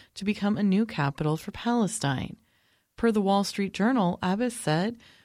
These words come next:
"We say a thousand times no, no, no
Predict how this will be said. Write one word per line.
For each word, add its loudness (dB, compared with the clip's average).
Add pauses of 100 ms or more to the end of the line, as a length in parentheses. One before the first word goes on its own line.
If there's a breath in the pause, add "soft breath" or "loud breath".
(160 soft breath)
"We 4
say 2
a 2
thousand 2
times 2
no, 4
no, 4
no 4